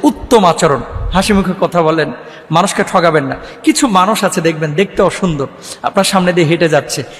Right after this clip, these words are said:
দেখলেই সালাম দিতে মন চায়, দেখলেই ভাল লাগে লোকটাকে। কিছু মানুষ আছে দেখবেন কালো, মোটা, দেখলেই ভাল লাগে। কারণ কি? ভেতরে তাকওয়া আছে তো, আল্লাহ তাআলা চেহারার মধ্যে নূর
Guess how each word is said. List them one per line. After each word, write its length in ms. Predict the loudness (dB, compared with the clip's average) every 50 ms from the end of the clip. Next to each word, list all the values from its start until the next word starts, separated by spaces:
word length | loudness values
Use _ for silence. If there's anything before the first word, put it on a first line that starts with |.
| -10 -4 0
দেখলেই 320 | 0 2 2 0 -2 0
সালাম 240 | 0 2 2 2 2 0
দিতে 180 | -2 -2 -2 -4
মন 160 | -2 -4 -6
চায়, 240 | -6 -6 -8 -8 -8 -16 -20 -20 -20 -20 -20 -20 -20 -20 -20 _ _ _ _ _ _ -20 -20 -14 -6 0
দেখলেই 440 | 2 2 2 4 4 4 4 6 6
ভাল 160 | 6 6 6
লাগে 180 | 4 4 4 4
লোকটাকে। 420 | 2 2 2 0 -4 -4 -4 -6 -10 -4 -2
কিছু 200 | -2 0 2 2
মানুষ 220 | 2 2 2 2 0
আছে 160 | 2 2 2
দেখবেন 340 | 2 2 0 0 -4 -4 -4 -6 -14 -18 -20 -20 -20 -20 -20 -20 -20 -20 -20 -20 -20 _ _ _ _ 0
কালো, 420 | 2 4 4 2 4 4 6 6 6 4 2 2
মোটা, 480 | 2 2 2 2 2 2 2 4 4 4 2 -2 -2 0
দেখলেই 280 | 0 2 2 4 4 4
ভাল 140 | 4 4 2
লাগে। 240 | 2 0 -2 -4 -10 -12 -14 -18 -20 -20 -20 -20 -20 -20 -20 -20 -16 -2 0
কারণ 200 | 2 2 4 2
কি? 100 | 0 0 0
ভেতরে 320 | 2 2 2 2 2 2 2
তাকওয়া 340 | 0 -2 0 2 2 2 2
আছে 160 | 4 2 -2
তো, 120 | 0 2 0 0 -2 -8 -6 -2
আল্লাহ 200 | 0 0 0 0
তাআলা 200 | 2 0 -2 0 0
চেহারার 360 | 0 0 2 2 2 2 2
মধ্যে 220 | 0 -2 -2 -2
নূর 240 | -2 2 2 2 2